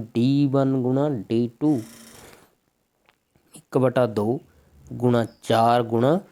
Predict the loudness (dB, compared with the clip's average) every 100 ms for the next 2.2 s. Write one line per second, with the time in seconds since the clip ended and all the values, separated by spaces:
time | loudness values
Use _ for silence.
0 | _ -16 -8 -6 -8 -12 _ _ -8 0
1 | 2 2 2 0 -2 -6 -6 0 2 4
2 | 2